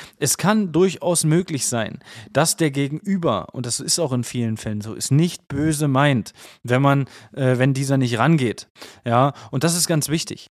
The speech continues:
Man sollte es immer und immer wieder probieren, bis man die Person am Telefon hat. Meinetwegen, so würd ich's handhaben, man probiert es in der ersten Zeit sehr intensiv, das heißt jeden Tag, vielleicht sogar zweimal am Tag und dann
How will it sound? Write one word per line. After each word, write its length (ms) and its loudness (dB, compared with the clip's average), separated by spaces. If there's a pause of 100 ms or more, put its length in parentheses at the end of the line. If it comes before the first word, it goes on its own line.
(120)
Man 140 0
sollte 280 2
es 140 -2
immer 460 -2
und 140 -4
immer 280 -4
wieder 220 -2
probieren, 400 -4
bis 160 -6
man 120 -2
die 100 -6
Person 360 -2
am 80 -4
Telefon 420 -2
hat. 140 -6
Meinetwegen, 720 4 (120)
so 300 0
würd 160 -4
ich's 240 -2
handhaben, 640 2 (380)
man 140 2
probiert 320 2
es 120 -6
in 60 0
der 120 0
ersten 240 -6
Zeit 240 -4
sehr 180 -2
intensiv, 560 -6
das 180 -6
heißt 220 -4
jeden 320 -4
Tag, 460 -4
vielleicht 320 -2
sogar 240 -6
zweimal 420 -4
am 140 -6
Tag 320 -4 (240)
und 180 -6
dann 240 2